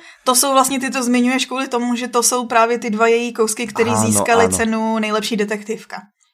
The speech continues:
Speaker 2: Tak, presne, presne.
Speaker 1: Takže
Speaker 2: No.
Speaker 1: vlastně dvojnásobná držitelka nejlepší detektivky vydává novou knihu. Nepotřebujete vůbec nic víc vědět, kupujte.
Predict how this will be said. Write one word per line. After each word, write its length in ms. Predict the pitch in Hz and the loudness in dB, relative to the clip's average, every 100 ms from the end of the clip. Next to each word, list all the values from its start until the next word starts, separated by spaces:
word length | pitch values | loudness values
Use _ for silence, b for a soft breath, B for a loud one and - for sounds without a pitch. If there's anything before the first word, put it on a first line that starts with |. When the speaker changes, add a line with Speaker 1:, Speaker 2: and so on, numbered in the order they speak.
| _ - | _ -6
Speaker 2:
Tak, 300 | 87 85 - | -6 -6 -10
presne, 420 | 95 85 - 80 73 | -8 -6 -8 -12 -14
presne. 380 | 82 85 - - | -12 -12 -14 -10
Speaker 1:
Takže 200 | 233 233 | -6 0
Speaker 2:
No. 40 | 233 | 2
Speaker 1:
vlastně 260 | 226 233 | 2 2
dvojnásobná 800 | 208 214 247 277 320 330 302 320 | 2 6 6 6 4 2 2 2
držitelka 540 | 233 233 233 247 254 | 2 -2 -2 -2 0
nejlepší 380 | 233 226 233 - | 0 0 -2 -2
detektivky 480 | 233 220 220 208 233 | -2 -2 -4 -6 -4
vydává 500 | 220 269 294 285 269 | 2 6 6 6 4
novou 340 | 247 240 240 | 2 0 0
knihu. 360 | 233 208 214 208 | 0 -4 -4 -4
Nepotřebujete 720 | 185 220 240 240 220 240 240 | -4 -4 -4 -2 -2 -2 -4
vůbec 320 | 214 208 214 | -4 -4 -2
nic 160 | 220 208 | -4 -2
víc 160 | 214 | -4
vědět, 260 | 202 196 208 | 0 -2 -2
kupujte. 380 | 196 190 180 | -4 -6 -8